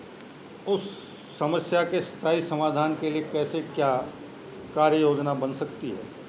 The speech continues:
उसका अध्ययन करवाकर, डीपीआर बनवाकर बरसात के मौसम के बाद उस समस्या के समाधान को दूर करने का काम शुरू करेंगे, प्रयास शुरू।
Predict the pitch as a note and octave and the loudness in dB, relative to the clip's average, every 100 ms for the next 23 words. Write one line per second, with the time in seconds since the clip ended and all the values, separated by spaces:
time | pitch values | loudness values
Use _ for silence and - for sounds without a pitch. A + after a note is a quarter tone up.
0 | - - - - - - D#3 - F3 D3 | -16 -16 -16 -16 -14 -8 -8 2 6 6
1 | C3 C#3+ D3+ D3 C#3 D3 C#3+ F3 D3 C#3+ | 4 0 0 0 2 2 4 0 2 -4
2 | C#3+ C#3+ C#3 B2+ B2+ C#3 D#3+ E3+ F3 C3+ | 0 0 2 0 0 -2 2 0 2 0
3 | - C#3+ C#3 - B2+ - - - - - | 0 -2 -2 -4 -6 -8 -12 -14 -14 -12
4 | C3+ D3+ D3 D3 C#3+ B2+ B2 D3 D#3 - | -2 -2 0 -4 -2 0 4 4 2 -2
5 | - - - - D#3+ - C#3 C#3 D3+ D3 | -14 -14 -12 -8 -8 -2 -2 0 -2 -2
6 | E3+ - C3 C3 C3 C#3 D#3 C#3+ C3 A#2 | -4 -4 -4 -2 -2 -2 -4 -4 -4 -4
7 | A#2 A#2+ - D#3 D3+ - - - - - | -6 -8 -6 -8 -8 -12 -16 -16 -16 -16
8 | - - - - - - - C#3+ D3+ C#3+ | -14 -14 -14 -14 -14 -14 -4 0 2 0
9 | C#3 C3 C3 D3 F3 G3+ - C3 B2+ - | -2 -2 -2 -2 -2 -4 -4 -4 -4 -6
10 | - | -12